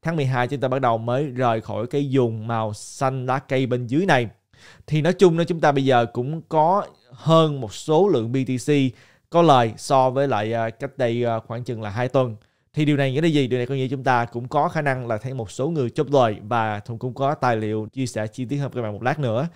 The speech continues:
Nhưng mà còn một số những cái tài liệu on-chain khác thì ra sao? Chúng ta có thể nhìn vào, à, những tài liệu chúng ta thường hay xem như là R Hodler. Thì R Hodler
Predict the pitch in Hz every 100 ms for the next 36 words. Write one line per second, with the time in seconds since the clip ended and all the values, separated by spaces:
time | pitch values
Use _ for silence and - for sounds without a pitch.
0 | _ _ 165 175 160 143 143 135 127 -
1 | 156 214 156 123 135 127 123 123 131 131
2 | 135 131 170 139 107 123 127 147 135 127
3 | - - - 185 180 170 165 147 127 123
4 | 120 117 117 120 139 135 123 117 135 135
5 | 131 113 127 - 135 131 127 120 - 127
6 | 123 135 135 127 120 107 _ _ - 160
7 | 151 151 156 160 160 147 127